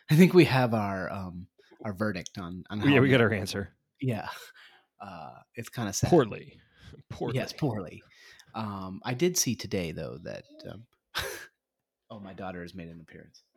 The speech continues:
Speaker 1: I'm
Speaker 2: Hi,
Speaker 1: recording.
Speaker 2: Olivia. Happy birthday.
Speaker 1: Uh, she shut the, she walked away in horror.
Speaker 2: Ah.
Speaker 1: Um, I did see today that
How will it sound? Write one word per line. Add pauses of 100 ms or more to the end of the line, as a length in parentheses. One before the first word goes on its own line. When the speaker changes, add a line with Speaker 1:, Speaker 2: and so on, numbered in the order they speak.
(640)
Speaker 1:
I'm
Speaker 2:
Hi,
Speaker 1:
recording.
Speaker 2:
Olivia. (3000)
Happy
birthday.
Speaker 1:
Uh, (1300)
she
shut
the,
she
walked
away
in
horror. (560)
Speaker 2:
Ah.
Speaker 1:
Um, (1040)
I
did
see
today
that